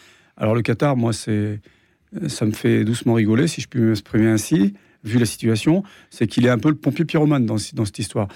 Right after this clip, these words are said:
depuis, depuis très longtemps d'ailleurs. Donc le, le Qatar est est exactement là où vous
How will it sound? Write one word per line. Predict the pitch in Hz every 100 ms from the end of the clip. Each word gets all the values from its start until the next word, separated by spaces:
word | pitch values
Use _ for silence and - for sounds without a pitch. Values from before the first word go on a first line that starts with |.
| - - - -
depuis, | - 127 117
depuis | 104 101 -
très | 135
longtemps | 135 131
d'ailleurs. | 107 104 98 - - _
Donc | 127 123 -
le, | 131
le | 147 139
Qatar | 143 139 156 143 -
est | - 127 294 _ _ 139
est | 131
exactement | 120 160 - 165 170
là | 139 160
où |
vous | 139